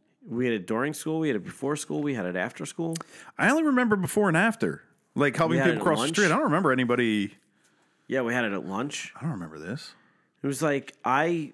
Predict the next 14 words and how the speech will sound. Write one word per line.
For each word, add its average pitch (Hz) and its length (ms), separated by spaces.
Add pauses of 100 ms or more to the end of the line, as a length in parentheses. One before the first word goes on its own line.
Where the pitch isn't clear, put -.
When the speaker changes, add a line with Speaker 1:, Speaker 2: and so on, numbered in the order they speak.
Speaker 1:
I 143 100
was 156 160
nine 151 320
years 147 240
old, 139 400 (280)
and 127 120
you 156 100
motherfuckers 156 920 (1120)
sent 170 260
me 160 140
outside 156 640
of 123 120
the 120 80
building, 113 640